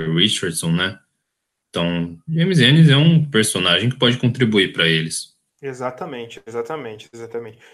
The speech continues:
Speaker 2: Eu acho, eu acho que foi uma troca interessante. O James Ennis não funcionou no Houston Rockets porque também ele era titular, né?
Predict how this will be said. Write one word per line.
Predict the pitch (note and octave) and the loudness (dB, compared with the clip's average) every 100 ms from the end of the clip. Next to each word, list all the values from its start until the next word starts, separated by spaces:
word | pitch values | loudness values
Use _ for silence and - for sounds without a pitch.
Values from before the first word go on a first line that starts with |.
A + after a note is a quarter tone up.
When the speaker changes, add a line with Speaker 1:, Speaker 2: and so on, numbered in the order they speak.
| _ | _
Speaker 2:
Eu | D#3+ G#3+ G#3 | 2 6 6
acho, | E3+ - C3 | 4 0 -8
eu | C3 F#3 | -4 0
acho | B2 A#2+ - | -2 -2 -12
que | C#3 C3 B2 B2 A#2+ B2+ - | -10 -8 -6 -8 -10 -18 -14
foi | C3 | -10
uma | C#3 C#3+ | -8 -8
troca | D3 - | -10 -10
interessante. | E3 D#3 E3 E3 - _ _ _ | -10 -8 -10 -14 -16 _ _ _
O | E3+ | -8
James | G#3+ C#4+ G3 | -6 -6 -4
Ennis | A#3 A3 | -4 -4
não | A#3 A#3+ | -6 -6
funcionou | A3 A#3 F#3 G3+ | -6 -4 -4 -2
no | F#3+ F3 D#3+ D3+ C#3 D3 | -2 0 2 2 2 -4
Houston | D#3 D#3+ | -8 -6
Rockets | D3+ F3+ - | -6 -8 -12
porque | B3+ | -14
também | D4+ B3 | -8 -4
ele | A#3+ | 0
era | C#4 | -2
titular, | C#4 - G4 A3+ E3 | -4 -6 -2 0 0
né? | D3 D3 | -2 -8